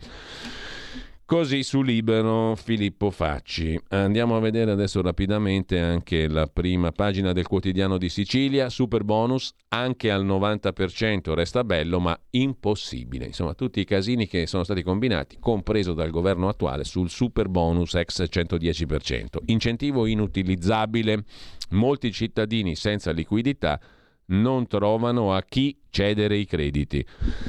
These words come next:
Sabatini dell'A B dice: "Banche che hanno quasi del tutto impegnato la capacità fiscale. Sono allo stremo anche loro su questo tema. Eppure otto immobili su dieci sono nelle classi energetiche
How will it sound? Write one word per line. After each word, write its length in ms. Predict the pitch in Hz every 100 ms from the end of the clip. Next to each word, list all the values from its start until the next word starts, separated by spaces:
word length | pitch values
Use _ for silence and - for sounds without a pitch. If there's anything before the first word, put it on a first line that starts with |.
| - - -
Sabatini 540 | - 113 123 120 127 98
dell'A 360 | 101 101 87
B 140 | 85 101
dice: 380 | 117 120 107
"Banche 580 | 92 110 117 110 - 110
che 140 | - 101
hanno 180 | 98
quasi 220 | 90 95 90
del 160 | 90
tutto 240 | - 107 92
impegnato 540 | 85 123 87 71 85
la 100 | 82
capacità 560 | 85 82 85 92 73 62
fiscale. 560 | 76 - 67 57 62
Sono 200 | - 101
allo 140 | 113 110
stremo 460 | - 104 98 98
anche 260 | - 101 95
loro 260 | 73 65 64
su 120 | 80
questo 300 | 71 - 82
tema. 260 | 117 101
Eppure 380 | 87 98 135 110
otto 300 | 120 135 113
immobili 520 | 110 104 101 82 76
su 160 | 78 123
dieci 480 | 123 95 76 - 113
sono 320 | - 117 104
nelle 300 | 95 87 87
classi 400 | 107 120 120 110
energetiche 1000 | 101 120 113 95 120 127 139 - 131 -